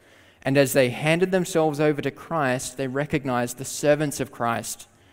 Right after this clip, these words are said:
being Paul and his fellow co-workers. They were leaders of the church, and they gave themselves into their service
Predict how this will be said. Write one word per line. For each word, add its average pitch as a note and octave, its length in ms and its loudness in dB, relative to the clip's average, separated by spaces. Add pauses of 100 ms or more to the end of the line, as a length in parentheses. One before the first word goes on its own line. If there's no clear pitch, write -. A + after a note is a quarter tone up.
(160)
being B2 240 -2
Paul C#3 400 2
and A#2+ 100 0
his A#2 120 -6
fellow B2 300 -2
co-workers. A#2+ 880 -2 (1160)
They C3+ 120 2
were C#3 120 4
leaders E3 340 4
of D#3+ 100 0
the C#3+ 80 -4
church, - 380 -2
and C#3 80 -2
they B2+ 80 2
gave C#3+ 240 2
themselves D3+ 680 -4 (280)
into B2 200 -8
their B2 220 0
service A2 680 -6